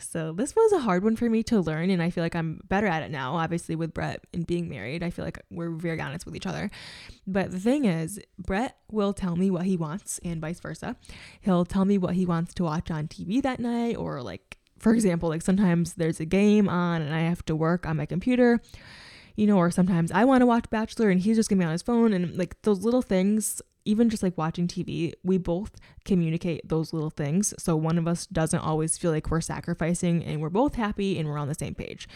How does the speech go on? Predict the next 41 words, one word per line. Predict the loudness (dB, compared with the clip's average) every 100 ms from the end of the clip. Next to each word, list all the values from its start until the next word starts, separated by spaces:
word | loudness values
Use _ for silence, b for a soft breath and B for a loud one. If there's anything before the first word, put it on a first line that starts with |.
| B
So | 0 4
it | 4
really | 2 2 2 0
is | -2 -2 -2
those | -4 -4
little | -4 0 2 2
moments | 0 0 -2 -2
of | -2 -4
communication, | -4 -2 -2 -4 -4 0 2 2
those | 2 0 -2
little | -2 0 2 0 -4 -8
honest | -6 -4 -6 -6
moments. | -8 -4 -2 -2 -2 -8 -18 _ _ _ _ -20 B B B B
I | 0
remember | 2 4 4 4
a | 2 -2
couple | -6 -6 -2 2
of | 2
years | 2 -2 -2
ago, | -6 -6 -6
I | -4 -4
read | -2 -2 0 0 -2 -6 -2
Chrissy | 0 2 2
Metz's | 2 0 -4 -8 -8 -10 -10
book, | -2 0 0 -6 -14 -12
the | -4 -2 0 -2 -4 -6
actress | -8 -6 -4 -4 -4
in | -2 0
This | 0 -2
Is | -6 -4
Us. | -4 -4 -6 -14 B B B -6
She | 0
wrote | 4 4
this | 2 0
really | 0 2 4
amazing | 4 2 0
book, | -2 -4
and | -4
I | -4
loved | -6 -6 -6
it. | -6 -8